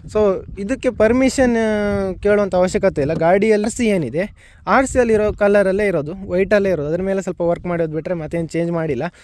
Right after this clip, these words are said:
So ಇದೆಲ್ಲ ಏನು ತೊಂದರೆ ಇಲ್ಲ ಆಯ್ತು, ಇದು ಯಾವ ಕಲರಲ್ಲಿ ಬೇಕಾದರೂ ಮಾಡ್ಬೋದು ಇದು ಮತ್ತು ಇದೆಲ್ಲ, ಯಾಕಂದರೆ ಅದು ಆರ್ ಸಿಯಲ್ಲಿ ಮೆನ್ಷನ್ಡ್ ಅಲ್ಲ. So ಮೆನ್ಷನ್ಡ್ ಕಲರ್ ಇದೆ ವೈಟ್ ಆಯಿತಾ. ಇಷ್ಟು, ಆ, ನಮ್ಮ ಬಗೀರನ್ನ ಚೇಂಜ್ ಮಾಡಿರೋದು. ಆವಾಗ ಹೆಂಗಿದ್ದ ಇವಾಗ ಹಿಂಗಾಗಿದ್ದಾನೆ. So ಇದಕ್ಕೆ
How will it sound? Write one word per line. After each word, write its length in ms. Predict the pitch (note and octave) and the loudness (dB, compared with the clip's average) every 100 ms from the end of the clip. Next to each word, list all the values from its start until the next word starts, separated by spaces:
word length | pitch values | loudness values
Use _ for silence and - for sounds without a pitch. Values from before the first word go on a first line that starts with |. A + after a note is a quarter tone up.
| - - - | -20 -14 -4
So 140 | F3+ F3+ | -4 2
ಇದೆಲ್ಲ 300 | C4 C4+ C4 A#3+ | 2 2 -2 -2
ಏನು 140 | A3+ G#3+ G3+ | -4 -4 -2
ತೊಂದರೆ 240 | A3 A3+ G3 | 0 2 2
ಇಲ್ಲ 80 | D#3+ | -2
ಆಯ್ತು, 180 | D3+ D#3 | -4 -6
ಇದು 80 | E3+ | -4
ಯಾವ 120 | F#3+ | -2
ಕಲರಲ್ಲಿ 440 | F#3 F3+ F3+ F3 E3 | -2 -2 -2 -4 -6
ಬೇಕಾದರೂ 260 | E3 E3+ E3 E3 | -6 -6 -6 -6
ಮಾಡ್ಬೋದು 300 | D#3+ C3+ C3+ | -6 -6 -6
ಇದು 100 | D3+ D#3+ | -6 -8
ಮತ್ತು 180 | D3 D3 | -8 -8
ಇದೆಲ್ಲ, 220 | C3+ C3 C#3 - - - E3 | -6 -6 -10 -16 -20 -14 -10
ಯಾಕಂದರೆ 380 | E3+ F#3+ F#3+ F#3 | -6 -4 -2 -2
ಅದು 180 | F3+ G3 - E3+ | -2 -4 -2 0
ಆರ್ 100 | F#3 | 0
ಸಿಯಲ್ಲಿ 300 | - G3+ F#3 F3+ | 0 -2 0 -2
ಮೆನ್ಷನ್ಡ್ 380 | F#3+ G3+ F3 D3+ | -4 -4 -2 -2
ಅಲ್ಲ. 100 | C#3 G#3 - - - | -4 -6 -10 -16 -6
So 60 | F3+ | -2
ಮೆನ್ಷನ್ಡ್ 420 | A3 C#4 C#4 C4 A#3+ | -2 2 2 2 0
ಕಲರ್ 240 | A#3 D4+ D4 | 2 2 2
ಇದೆ 80 | F#3+ F3 | 0 2
ವೈಟ್ 180 | F#3 D3+ | 0 -2
ಆಯಿತಾ. 220 | C#3+ D3+ C#3+ - _ _ _ - | -8 -6 -8 -10 _ _ _ -10
ಇಷ್ಟು, 220 | - C#4+ C#4+ - _ - F3+ | -4 -2 -2 -4 _ -8 -2
ಆ, 60 | |
ನಮ್ಮ 280 | F3+ F#3 F#3+ E3+ | 0 2 2 2
ಬಗೀರನ್ನ 440 | F3 F#3+ G#3 G3 F#3+ G3+ _ - | 2 2 2 2 0 -6 _ 2
ಚೇಂಜ್ 260 | G3+ G#3+ | 4 4
ಮಾಡಿರೋದು. 460 | F#3 E3 D3 C#3+ D3+ - - | 2 0 0 -2 -4 -4 -2
ಆವಾಗ 340 | E3 F3+ F#3 F#3 | 0 2 2 0
ಹೆಂಗಿದ್ದ 260 | F#3 F#3 G3+ G3 | 0 0 2 2
ಇವಾಗ 200 | F3+ E3+ D#3+ | 2 2 0
ಹಿಂಗಾಗಿದ್ದಾನೆ. 840 | E3+ D#3 C3+ C3+ D3+ G#3 _ _ _ _ - | 0 -2 -4 -4 -4 -6 _ _ _ _ -4
So 80 | E3 D#3 D3+ C#3+ - - - | 0 0 0 -2 -8 -14 -8
ಇದಕ್ಕೆ 360 | F3+ A#3 A3 | -4 0 2